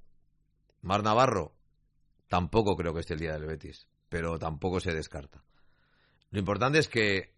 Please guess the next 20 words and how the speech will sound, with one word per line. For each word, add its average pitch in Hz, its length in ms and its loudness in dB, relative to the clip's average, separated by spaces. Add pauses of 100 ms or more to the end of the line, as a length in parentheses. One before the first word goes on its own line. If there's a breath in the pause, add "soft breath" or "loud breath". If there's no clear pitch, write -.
no 110 260 2
se 120 120 2
lesione 113 380 0
nadie 101 240 2
más. - 420 -8 (560)
Eso 107 220 -4
es 101 60 -2
lo 98 80 2
más 95 160 0
importante 95 640 -2
en 87 80 -6
estos 90 180 -6
momentos. 78 580 -10 (680 loud breath)
Ha 113 120 2
hablado 147 300 8
Diop 151 420 8 (800)
de 90 1120 0 (960)
la 98 80 0
ambición. 90 500 -2 (1800 soft breath)
Y 110 380 2